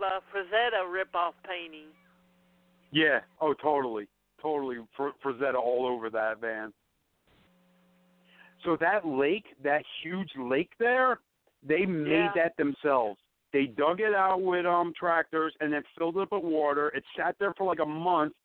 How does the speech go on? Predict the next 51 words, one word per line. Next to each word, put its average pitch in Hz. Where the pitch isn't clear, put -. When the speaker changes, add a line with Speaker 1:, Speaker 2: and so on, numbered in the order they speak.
Speaker 2:
and 156
when 160
they 151
went 160
back 165
to 175
it, 214
an 160
e-, -
ecosystem 147
actually 151
formed 151
there. 110
There 139
was 139
actually 175
living 175
things 185
in 127
it, 120
like 123
frogs 151
and, 123
you 156
know, 123
of 113
course, 160
uh, 131
mosquitoes, 143
and 139
it 143
Speaker 1:
Would 139
you 143
Speaker 2:
actually 320
Speaker 1:
go 311
Speaker 2:
started 311
Speaker 1:
swimming? 330
Speaker 2:
growing. 233
Speaker 1:
I 247
would 294
not. 226
I'm 277
a 277
country 247
boy. 175
I 220
wouldn't 415
go 311
swimming 277
in 220
water 226